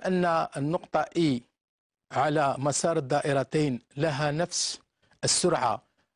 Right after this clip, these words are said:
الخطية، إذن، آه، في واحد يساوي في اثنين، وبما أن في تساوي أوميغا آر، إذن نصل إلى العلاقة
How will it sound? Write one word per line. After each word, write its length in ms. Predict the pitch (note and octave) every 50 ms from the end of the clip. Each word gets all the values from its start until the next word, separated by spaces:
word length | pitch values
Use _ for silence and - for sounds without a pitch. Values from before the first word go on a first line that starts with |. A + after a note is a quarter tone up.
| _ _ -
الخطية، 760 | F3+ F#3 E3 - D#3+ C#3 - - C3+ A#2 G#2+ A2+ E3 A#3 C4 - _ _ _ _ _ _ _ _ _ _ _ - - - _ _ _ _ _ _ _ - -
إذن، 360 | D#3+ C3 A2+ C#3 F3+ G#3+ B3 - _ _ _ _ _ _ _ - -
آه، 1300 | A#2+ A#2 A#2 A2+ A2 A2 A2 A2 G#2+ G#2+ G#2 G2+ G2+ G2+ G2 G#2 G#2+ G#2+ A#2 A#2+ B2 B2 A2+ - - _
في 420 | - - - - D#3 D#3 D#3 - -
واحد 480 | B2+ C#3 E3 E3 D3 - - B2+ A#2+ - -
يساوي 580 | C3 D3 C#3 - D#3+ C#3+ C3 B2 A2+ G#2+ G#2 - _ _ _
في 320 | - A#2+ A2+ D3 D3 C#3 B2+ -
اثنين، 420 | - - C#3+ B2+ C3+ D#3+ G#3 A#3 A#3 - - - _ -
وبما 440 | C#3 D3+ D#3 F3 E3+ E3+ D#3+ - D#3+
أن 280 | D#3+ D#3 D#3 D3 C#3
في 340 | B2 C3 D#3+ E3 D#3 D3 - - _ _ _ _ _
تساوي 640 | C#3+ C3+ - - D3+ C#3+ C#3+ C3+ C3 B2 A#2 G#2 - _ -
أوميغا 440 | D3 C#3+ C#3 C3+ B2+ A#2 B2+ A#2+ A2 - -
آر، 260 | B2+ C3 E3+ A3+ A#3 - _ _ _ _ _ _ _
إذن 320 | A#2 A2+ A#2+ D3 F#3 G#3 G#3+ - _ _ _ _ _ -
نصل 260 | C3 D#3+ D#3+ - F3+
إلى 260 | F3+ F#3 - D3+ C#3+
العلاقة 640 | C#3+ C3 - A#2+ B2 B2+ B2+ A#2+ - C3+ D#3+ G3+ B3